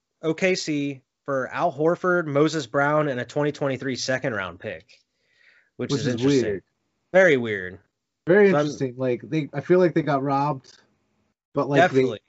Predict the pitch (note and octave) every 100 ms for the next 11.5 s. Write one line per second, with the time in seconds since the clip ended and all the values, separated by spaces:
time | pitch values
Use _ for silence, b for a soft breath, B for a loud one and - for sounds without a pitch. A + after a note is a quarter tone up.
0 | _ - D3 D3 D3 C3+ C3 C3+ C3 C3
1 | B2 B2 A#2 A2+ G#2+ C3 B2 B2 A2 A#2+
2 | A#2+ A#2+ B2+ A#2+ A#2+ A2+ G#2 B2+ B2 A2+
3 | A#2+ A#2 A2+ G#2+ G#2 G2 C3 A#2+ A2+ A2+
4 | G#2 B2 A#2 A2 B2 A#2 A#2 A#2 A#2 -
5 | A3 - A#3 _ B B B C3+ C3+ C3+
6 | - _ _ _ A#2+ D3 D3+ D#3 D3 C#3+
7 | B2 b b b _ - C3+ D#3+ E3+ A#3+
8 | A3+ G3+ F3+ E3 F3+ F#3+ D#3 C#3 D#3+ F#3+
9 | F3 D3 B2 C#3 D3+ D3 C3 A#2 A2 G2+
10 | G2+ E2 _ _ - C#3 B2+ A2 G2+ F#2+
11 | B2+ G2+ E2+ E2